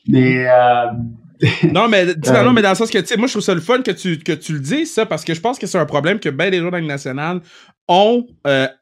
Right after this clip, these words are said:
Speaker 2: en ce moment, là. C'est que, que, puis tu sais, je dis pas que la Ligue nationale, ils ont pas des bons docteurs, c'est pas ça que je dis. Mais c'est juste que, puis c'est dans le sport professionnel aussi, parce que t'es impliqué dans le football, puis je le sais. Mais, euh, des fois, il y a des bobos, puis ah, on va régler ça après, puis finalement, ça laisse traîner, puis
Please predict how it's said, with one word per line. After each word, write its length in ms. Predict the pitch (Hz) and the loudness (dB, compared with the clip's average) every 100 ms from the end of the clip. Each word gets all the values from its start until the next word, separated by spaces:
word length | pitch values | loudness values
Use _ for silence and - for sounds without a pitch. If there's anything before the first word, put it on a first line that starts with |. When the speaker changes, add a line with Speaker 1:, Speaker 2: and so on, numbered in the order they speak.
| - | 0
Speaker 2:
en 140 | 233 | 0
ce 160 | - 151 | 0 -2
moment, 260 | 156 220 | 0 0
là. 160 | 165 139 | 0 -2
C'est 180 | 139 160 | -2 -4
que, 260 | 139 131 | 0 -2
que, 480 | 123 - _ _ 147 | -2 -10 _ _ 0
puis 140 | 143 - | 0 0
tu 80 | 254 | 0
sais, 220 | 190 160 | 2 0
je 120 | 143 | -4
dis 100 | 165 | 0
pas 200 | 220 240 | 2 2
que 260 | 220 185 185 | 2 2 2
la 140 | 170 | 2
Ligue 140 | 170 | 0
nationale, 420 | 170 160 135 185 185 | -2 -2 0 2 0
ils 40 | |
ont 60 | 147 | 0
pas 100 | 170 | 0
des 80 | |
bons 120 | 160 156 | 0 0
docteurs, 380 | 143 175 180 | -2 0 0
c'est 120 | - 123 | -2 -6
pas 80 | |
ça 120 | 143 151 | -4 -4
que 40 | |
je 80 | 135 | -4
dis. 260 | 151 160 - _ | -6 -8 -10 _
Mais 100 | 143 | -6
c'est 100 | 151 | -2
juste 160 | 196 208 | -2 -2
que, 60 | |
puis 100 | 165 | -6
c'est 140 | - 151 | -4 0
dans 120 | 151 | 2
le 60 | 147 | 2
sport 180 | 214 | -2
professionnel 440 | 208 202 190 185 185 | -4 -6 -4 -2 -2
aussi, 260 | 160 220 | -4 -6
parce 160 | 240 160 | -8 -6
que 340 | 135 127 120 107 101 - | -4 -4 -6 -10 -18 -10
t'es 80 | 120 | -10
impliqué 200 | - 165 | -6 -6
dans 80 | |
le 60 | 156 | -6
football, 300 | 147 131 165 | -8 -8 -8
puis 80 | 151 | -6
je 60 | 127 | -8
le 60 | |
sais. 240 | 123 147 131 _ _ - | -8 -8 -10 _ _ -8
Mais, 360 | 117 127 120 - | -4 -2 -4 -6
euh, 520 | 117 113 113 110 113 | -6 -4 -4 -6 -6
des 180 | 113 131 | -4 -4
fois, 320 | - 170 214 | 0 2 2
il 60 | 202 | 2
y 20 | |
a 40 | |
des 120 | 156 147 | 0 -2
bobos, 540 | 147 143 190 247 247 | -2 0 2 2 -2
puis 180 | - 170 | -2 -2
ah, 200 | 196 196 | 0 0
on 40 | |
va 100 | 175 | -2
régler 220 | 170 165 170 | -4 -4 -4
ça 160 | 208 | -2
après, 520 | 190 170 185 240 262 | -4 -4 -4 -4 -4
puis 100 | 247 | -8
finalement, 480 | - 160 160 185 226 | -8 -4 -2 -2 -4
ça 160 | 220 165 | -4 -4
laisse 160 | 175 - | -4 -6
traîner, 520 | 170 165 185 247 254 | -6 -4 -2 -4 -6
puis 300 | 170 156 143 | -6 -6 -6